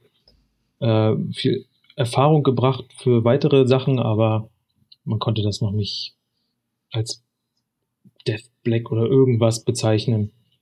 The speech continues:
Und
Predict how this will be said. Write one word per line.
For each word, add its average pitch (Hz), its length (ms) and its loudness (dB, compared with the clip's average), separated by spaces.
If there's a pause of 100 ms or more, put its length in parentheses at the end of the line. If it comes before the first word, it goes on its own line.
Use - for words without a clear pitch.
(1500)
Und 127 760 0